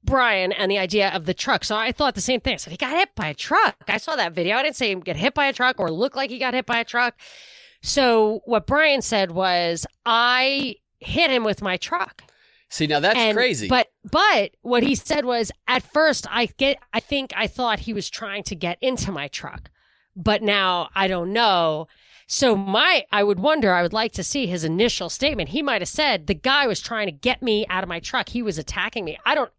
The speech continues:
Speaker 1: I'm not saying what really happened. I'm just saying it looks to me that Brian's story has
Speaker 2: Has changed.
Speaker 1: changed.
Speaker 2: Yeah. Same thing
Speaker 1: And
Speaker 2: with
Speaker 1: it,
Speaker 2: the other
Speaker 1: and it
Speaker 2: guy,
Speaker 1: changed
Speaker 2: the
Speaker 1: after he
Speaker 2: homeowner.
Speaker 1: got arrested.
Speaker 2: It changed for the homeowner too, but he didn't have to get arrested to change his story. He just kinda complied with it.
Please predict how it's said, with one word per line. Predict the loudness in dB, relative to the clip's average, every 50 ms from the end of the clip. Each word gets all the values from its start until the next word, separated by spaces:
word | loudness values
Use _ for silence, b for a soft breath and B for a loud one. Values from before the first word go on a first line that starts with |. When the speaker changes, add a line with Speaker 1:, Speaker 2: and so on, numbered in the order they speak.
| _
Speaker 1:
I'm | -2 0 2
not | 2 2 0 0
saying | 0 0 0 0 0
what | 0 -2 0 0
really | 0 0 0 0
happened. | 0 0 0 0 -2 -4
I'm | -6 -4
just | -4 -4 -6 -4
saying | -4 -4 -4 -4 -6 -8 -10
it | -8 -4
looks | -2 -2 -2 -2 -4
to | -8 -8
me | -6 -4 -4 -2
that | -4 -4 -4 -6
Brian's | -6 -6 -4 -4 -4 -6 -6 -8
story | -10 -10 -6 -6 -4 -4 -4 -4 -6 B B B B
has | -6 -4 -2 -2 -2
Speaker 2:
Has | -4 -4
changed. | -2 -2 -2 -2 -2 -4
Speaker 1:
changed. | -6 -10 -6 -2
Speaker 2:
Yeah. | -2 -2 -2 -4 _ b b b b b b b b b b b _ -8
Same | -2 0 0 0 2 2
thing | 0 0 2
Speaker 1:
And | 2
Speaker 2:
with | 2
Speaker 1:
it, | 2
Speaker 2:
the | 2
other | 4 4
Speaker 1:
and | 2 2
it | 2
Speaker 2:
guy, | 2 4
Speaker 1:
changed | 4 4 4 4 4 2 0 -2 -2 0
Speaker 2:
the | 2 2
Speaker 1:
after | 2 2 2 0 0 0
he | 0 2
Speaker 2:
homeowner. | 2
Speaker 1:
got | 2 2 2
arrested. | 2 2 2 2 0 0 -2 -6 -10 -14 -14 -16 -20 b b b b b
Speaker 2:
It | -4 -4 -2 -2
changed | 0 0 2 2 2 2 2 0
for | -2 0
the | 0 2
homeowner | 2 2 2 2 2 2 2 2 0
too, | 2 0 2
but | 2 0 -2
he | 0 0 0
didn't | 0 0 0 0
have | 0 -2 -2
to | -2 -2
get | -2 0
arrested | 2 2 2 2 2 0 -4 -6 -6
to | -6
change | -4 -4 -2 -2 -2
his | -2 -4 -4
story. | -4 -4 -4 -2 -2 -2
He | -4 -4
just | -4 -4 -2
kinda | -2 -2 -2 -2
complied | -6 -8 -4 -2 0 2 2 2 0
with | -2 -4 -4
it. | -4 -6 B